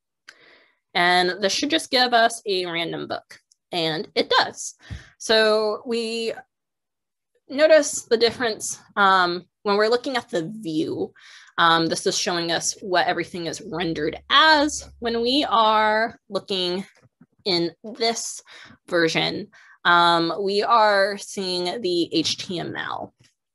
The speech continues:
And so it's not rendered all nicely into a little card, but, uh, not the H T M L, the json for it. Um,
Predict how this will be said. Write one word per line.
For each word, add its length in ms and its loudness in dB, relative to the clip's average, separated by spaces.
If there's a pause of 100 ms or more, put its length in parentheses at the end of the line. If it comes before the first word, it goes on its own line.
(480)
And 140 -2
so 160 0
it's 180 -4
not 260 2
rendered 380 0 (100)
all 220 2
nicely 560 -6
into 300 -4
a 20 2
little 280 -4
card, 540 -6 (560)
but, 280 4 (280)
uh, 280 2 (100)
not 160 0
the 140 -4
H 160 0
T 120 -10
M 80 -6
L, 220 -6
the 60 -4
json 420 0
for 160 -8
it. 140 -10 (400)
Um, 320 4